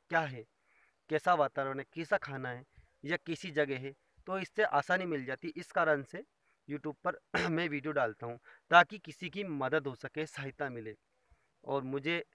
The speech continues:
अच्छा भी लगता है, मुझे वीडियो बनाना बहुत शानदार लगता है, कुछ अलग चीज़ है, इसलिए मैं इसको करता हूँ। कुछ लोग कहते हैं कि बिल्कुल गलत है, हो सकता है उनके नज़रिए से वो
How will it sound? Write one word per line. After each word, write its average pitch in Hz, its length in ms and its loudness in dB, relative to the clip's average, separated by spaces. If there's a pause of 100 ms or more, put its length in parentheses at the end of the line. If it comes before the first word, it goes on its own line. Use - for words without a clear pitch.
(120)
अच्छा 147 300 -4
भी 170 100 -4
लगता 170 300 -2
है, 151 160 -2 (640)
मुझे 147 480 -2 (140)
वीडियो 143 260 -4
बनाना 151 240 4
बहुत 135 200 -8
शानदार 135 460 -2
लगता 135 320 -10
है, 135 200 -14 (560)
कुछ - 320 -16 (560)
अलग 151 280 0
चीज़ 165 240 -8
है, 135 120 -12 (560)
इसलिए 180 300 -4
मैं 175 80 -4
इसको 160 220 -8
करता 117 300 -6
हूँ। 104 160 -12 (460)
कुछ 180 180 -8
लोग 185 180 0
कहते 156 300 -2
हैं 165 100 -2
कि 165 80 -12
बिल्कुल 151 280 -8
गलत 127 300 -8
है, - 160 -20 (600)
हो 202 100 2
सकता 180 360 0
है 185 100 0
उनके 185 180 -6
नज़रिए 170 340 -2
से 202 140 -4
वो 208 160 -4